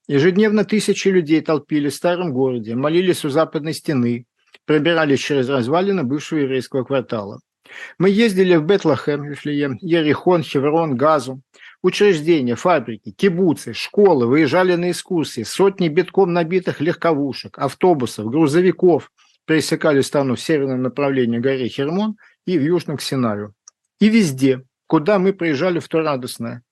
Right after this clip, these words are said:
почти беззаботное лето, мы встречали арабов, живущих на территориях,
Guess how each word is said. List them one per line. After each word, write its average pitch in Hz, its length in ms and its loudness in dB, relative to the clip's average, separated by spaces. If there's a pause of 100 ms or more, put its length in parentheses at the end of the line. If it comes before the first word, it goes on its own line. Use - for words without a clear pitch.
почти 165 320 0
беззаботное 156 680 2
лето, 127 340 -2 (840)
мы 196 160 2
встречали 196 680 -2 (160)
арабов, 170 520 0 (500)
живущих 165 520 0
на 160 100 -2
территориях, 147 720 -2